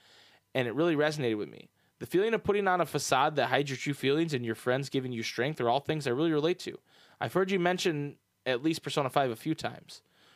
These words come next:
Plus, the gameplay mechanics are all super solid. I always enjoyed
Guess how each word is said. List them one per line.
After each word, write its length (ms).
Plus, 200
the 80
gameplay 640
mechanics 400
are 60
all 80
super 260
solid. 440
I 60
always 240
enjoyed 440